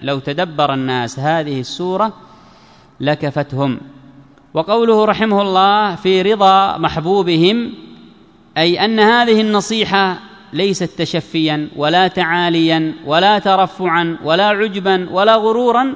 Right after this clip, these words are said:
ولكن في رضا الرب المحبوب سبحانه وتعالى. وهذا يقتضي من الرفق والحكمة والرحمة ما يحصل به المقصود من هذه النصيحة.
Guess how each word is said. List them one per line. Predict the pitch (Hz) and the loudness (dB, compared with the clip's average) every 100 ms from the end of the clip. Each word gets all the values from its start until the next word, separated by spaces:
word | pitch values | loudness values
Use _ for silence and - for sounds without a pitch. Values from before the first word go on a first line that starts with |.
| - | -4
ولكن | 147 170 208 233 254 - - - - - _ _ - | 0 2 2 -2 -6 -8 -20 -20 -20 -20 _ _ -4
في | 160 160 | 0 0
رضا | 185 165 156 156 156 - | 0 0 0 0 -2 -2
الرب | 143 143 156 - - - - - | -2 -2 -4 -8 -20 -20 -20 -10
المحبوب | 139 131 127 139 170 147 - | -4 -4 -4 -6 -4 -6 -10
سبحانه | - 139 117 143 151 135 | -12 -12 -6 -4 -2 -2
وتعالى. | 131 120 104 104 92 - - _ _ _ _ _ - | -4 -6 -6 -6 -8 -14 -20 _ _ _ _ _ -10
وهذا | 135 170 170 175 | -2 0 2 2
يقتضي | 190 - 160 160 151 - - - - - | 0 -2 0 0 -4 -10 -20 -20 -20 -10
من | 139 156 | -4 -2
الرفق | 143 139 147 - - - _ _ - | -2 -4 -8 -10 -20 -20 _ _ -8
والحكمة | 131 131 175 156 143 101 - - - - - _ - | -6 -4 -6 -6 -6 -6 -10 -20 -20 -20 -20 _ -4
والرحمة | 143 - 170 165 131 - - - - - - _ _ | -2 0 -2 -2 -4 -6 -20 -20 -20 -20 -20 _ _
ما | 127 143 156 | -6 -2 0
يحصل | 175 - - 147 | 0 -4 -4 -4
به | 143 147 | -2 -2
المقصود | 143 135 135 - 190 220 143 | -2 -4 -6 -6 -6 -4 -4
من | 135 | -2
هذه | 139 147 151 | -2 -2 -2
النصيحة. | 147 127 151 131 127 | -4 -6 -8 -6 -8